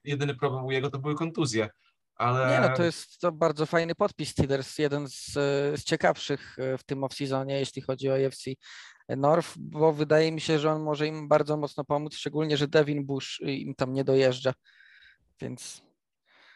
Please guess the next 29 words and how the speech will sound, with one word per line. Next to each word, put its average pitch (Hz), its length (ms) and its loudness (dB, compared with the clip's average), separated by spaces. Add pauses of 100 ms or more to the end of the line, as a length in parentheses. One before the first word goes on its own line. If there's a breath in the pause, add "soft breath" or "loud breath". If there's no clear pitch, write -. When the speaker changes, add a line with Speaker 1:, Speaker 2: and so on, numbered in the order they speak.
(240 soft breath)
Speaker 2:
przynajmniej 147 380 0
nie 151 120 4
są 160 140 0
zadowoleni 151 480 4
z - 60 6
tego, 135 200 -4
co - 140 -8
widziałem, 131 340 -2
z - 60 -16
tego, 131 200 0
co - 120 -10
robi 139 200 -2
Devin 131 280 0
Bush, 131 200 -6
a 131 40 2
przecież - 320 -6
oni 127 120 -4
zrobili 135 320 -4
po 143 100 0
niego 135 180 0
trade-up 156 360 2
w - 40 -20
pierwszej 135 300 -2
rundzie. 127 300 -4 (720 loud breath)
Speaker 1:
No 104 100 -16
tak. 95 240 -20 (720)
Speaker 2:
Więc, 139 300 2
Speaker 1:
Zrobili. 92 420 -2
Speaker 2:
e, - 60 -20